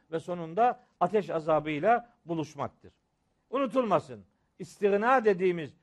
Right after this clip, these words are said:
bu korkunç yapı sadece ekonomik zenginlik sanısından ibaret değil, hakka ve hakikate karşı müstahni olmak da ona karşı bir efendim şeysiz, tenezzülsüz davranmak da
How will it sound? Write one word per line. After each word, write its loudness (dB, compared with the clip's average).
bu -6
korkunç -2
yapı -2
sadece 2
ekonomik -2
zenginlik -6
sanısından -6
ibaret -2
değil, 0
hakka 0
ve 4
hakikate 0
karşı -2
müstahni -2
olmak -6
da -6
ona -2
karşı -2
bir -2
efendim -4
şeysiz, -2
tenezzülsüz 0
davranmak 2
da -2